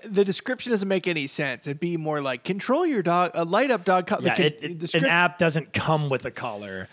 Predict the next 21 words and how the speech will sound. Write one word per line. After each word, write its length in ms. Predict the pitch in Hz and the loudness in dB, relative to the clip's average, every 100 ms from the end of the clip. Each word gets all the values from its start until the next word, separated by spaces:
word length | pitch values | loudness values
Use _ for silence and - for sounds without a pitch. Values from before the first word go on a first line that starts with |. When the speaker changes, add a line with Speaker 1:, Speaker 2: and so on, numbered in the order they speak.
| - | -12
Speaker 1:
Yeah. 180 | 147 139 | -6 0
Speaker 2:
My 100 | 147 | 2
brother, 320 | 147 165 165 151 | 4 4 6 4
this 180 | 160 180 | 4 2
is 100 | 151 | 4
my 140 | 160 | 4
brother 300 | 147 156 156 | 4 6 6
Sean 260 | - 143 139 | 6 2 4
Morrissey's 480 | 135 131 123 131 120 | 4 4 2 -2 0
app 220 | 120 117 | 0 0
idea. 460 | 117 113 113 110 113 | -2 0 0 0 0
It 80 | |
was, 120 | 117 113 | -2 -2
like, 120 | 120 | -2
his 100 | 123 | 0
big, 260 | - 127 127 | 0 0 2
he 120 | 151 | 2
was 140 | 135 | 2
always 260 | 139 151 143 | 2 4 4
like, 160 | 135 127 | 2 -4
I, 320 | 127 135 | 0 0